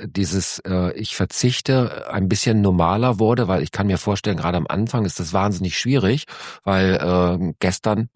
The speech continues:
also sinnbildlich, gestern konntest du die X X L-Pizza essen und sie hat reingepasst und, äh, morgen kannst du nur noch die Small-Vers-, äh, Small-Version, die Hälfte von essen und, äh, kopfmäßig bist du immer noch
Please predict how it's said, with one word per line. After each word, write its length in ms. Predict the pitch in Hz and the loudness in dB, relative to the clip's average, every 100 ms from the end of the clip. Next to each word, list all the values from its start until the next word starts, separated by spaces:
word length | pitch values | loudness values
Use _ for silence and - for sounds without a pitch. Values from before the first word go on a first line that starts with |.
| _ _ _ | _ _ _
also 200 | - 131 - | -8 -8 -6
sinnbildlich, 680 | 92 92 95 101 113 113 | 0 2 4 2 0 -2
gestern 340 | - 92 98 85 | 0 0 0 0
konntest 360 | 92 87 - | 0 0 0
du 200 | 95 95 92 - - - | 2 2 0 -8 -8 -4
die 100 | 90 | -2
X 160 | 95 101 | 0 -2
X 140 | - | 0
L-Pizza 500 | 82 95 135 - 117 | 0 2 0 0 0
essen 340 | 113 117 156 170 - - - | 0 2 2 2 -4 -10 -4
und 80 | |
sie 80 | 95 | -2
hat 120 | 98 | 0
reingepasst 600 | 92 101 131 135 143 - | 2 0 0 0 -2 -4
und, 340 | - 90 90 - | -4 0 0 0
äh, 60 | 98 92 95 | 0 0 0
morgen 640 | 92 92 104 131 127 90 | 2 2 4 2 2 0
kannst 240 | 95 104 - | -2 -2 -2
du 60 | |
nur 140 | 107 104 | 0 2
noch 180 | 104 - | 0 -2
die 260 | 98 101 - | 0 0 -2
Small-Vers-, 580 | 104 - 123 131 92 78 | -4 0 0 2 0 -2
äh, 420 | - 87 82 82 | -4 -4 -4 -6
Small-Version, 760 | 87 - 113 120 104 92 101 104 | -10 -2 0 2 2 2 2 4
die 120 | 98 | 4
Hälfte 300 | 135 143 82 | 2 2 -2
von 180 | 80 73 | -2 -2
essen 380 | - - 139 180 - - - - | -4 -2 -2 -4 -10 -14 -6 0
und, 320 | 98 90 - | 2 2 0
äh, 340 | 78 87 85 - - | 0 2 0 -4 -6
kopfmäßig 640 | 104 101 107 107 101 - | -4 0 2 2 0 -2
bist 180 | 107 - | -2 0
du 60 | |
immer 140 | 92 104 | 2 2
noch 300 | 104 - | 0 -4